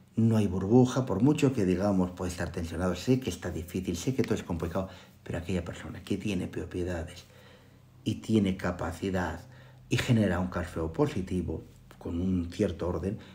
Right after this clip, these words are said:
no buscando apalancamiento. Recordar que en cesión de remate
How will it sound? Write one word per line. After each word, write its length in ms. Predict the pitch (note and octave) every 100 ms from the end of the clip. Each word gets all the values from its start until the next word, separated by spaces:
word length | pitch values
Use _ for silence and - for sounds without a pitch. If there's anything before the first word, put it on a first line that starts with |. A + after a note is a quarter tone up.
| -
no 180 | - C3+
buscando 360 | C3 B2 G#2+ F#2+
apalancamiento. 580 | F2+ E2+ F2 G#2+ A#2+ G#2
Recordar 500 | G#2 F#2 G2+ C3 C3+
que 120 | A2+
en 60 |
cesión 460 | F#2+ F#2+ D3 D#3 D3+
de 140 | E3
remate 640 | C#3+ A#2 G2+ A2+ A2 -